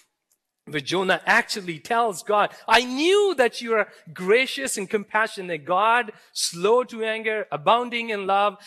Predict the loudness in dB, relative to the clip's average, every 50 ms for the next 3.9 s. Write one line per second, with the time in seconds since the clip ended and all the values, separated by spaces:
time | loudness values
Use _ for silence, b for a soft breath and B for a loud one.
0 | B B B 0 0 0 -2 2 4 4 6 6 4 4 2 -2 -8 -12 -14 -8
1 | -8 -8 -4 0 2 2 2 2 0 -4 -6 -6 -6 B B B B _ -2 2
2 | 2 4 4 2 2 -2 -6 b b b b b b -8 -2 2 2 2 2 0
3 | -2 -4 -6 -6 -10 -4 -2 -2 -2 -2 -4 -6 -12 -12 -18 -20 -20 _